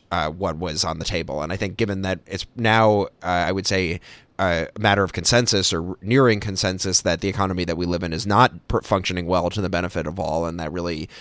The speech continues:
you know, we went wrong somewhere. Uh, even if you don't agree with me that antitrust is a big component of where we went wrong, I think it's a little hard to deny that, um, economic outcomes are not what they should be.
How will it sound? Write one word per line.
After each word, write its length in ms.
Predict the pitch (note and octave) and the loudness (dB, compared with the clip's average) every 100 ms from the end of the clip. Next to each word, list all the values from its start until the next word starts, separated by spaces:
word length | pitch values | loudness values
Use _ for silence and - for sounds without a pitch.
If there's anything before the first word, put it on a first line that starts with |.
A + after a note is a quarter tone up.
| - _ _ _ | -20 _ _ _
you 100 | F2 | -10
know, 80 | F2 | -6
we 160 | F#2 | -6
went 380 | F2+ F#2+ A2 F#2+ | -6 -2 -2 2
wrong 240 | A2+ A2+ | 4 4
somewhere. 680 | G#2+ C3 D3 F2+ E2 F2+ A#2 - | 4 2 2 0 0 0 -2 0
Uh, 160 | F2+ F2+ | 2 2
even 200 | G#2+ G2 | 0 -2
if 120 | F#2+ | -2
you 40 | |
don't 160 | F#2+ G2 | -2 -2
agree 240 | F#2+ G2 | -2 -2
with 160 | G2 F2+ | 0 0
me 280 | F#2+ A2 G2+ | 0 2 2
that 200 | F#2 F2 | 0 0
antitrust 540 | G2 F#2+ F2+ F2+ - | 0 -2 -2 -2 -2
is 120 | E2+ | -4
a 40 | F2+ | -4
big 480 | G2 G2 F#2 F#2 - - - | 0 0 0 -4 -10 -16 -12
component 500 | - F2 A#2+ B2+ G#2 | -8 0 2 2 2
of 100 | G2 | 0
where 160 | G2 F#2+ | 0 0
we 140 | F#2 | 0
went 240 | F2+ F2+ F2+ | -2 -4 -2
wrong, 400 | F2+ F2+ F2+ F2 | -2 0 -2 -4
I 120 | E2 | -6
think 300 | - F2+ F2 | -4 -6 -4
it's 340 | E2+ - - - | -6 -4 -6 -2
a 80 | G2 | -2
little 180 | F#2 | 0
hard 260 | F2+ G2 F2+ | 2 0 0
to 80 | F2+ | -4
deny 560 | F2+ F2+ F#2 G2+ F#2+ F#2 | -6 -2 0 2 0 -2
that, 440 | F#2+ F2 E2 D2+ - - | 0 0 0 -4 -14 -18
um, 180 | - F2+ D#2 | -4 -2 -2
economic 420 | - F2+ E2+ - | -2 -2 -2 0
outcomes 420 | E2+ - F2+ E2 | 0 0 -4 -4
are 60 | F#2 | -4
not 220 | F2 E2 | -2 -2
what 160 | F2+ | -4
they 100 | F#2 | -4
should 300 | E2+ - A2 | -2 0 0
be. 320 | F2 E2 D#2 | -2 -4 -4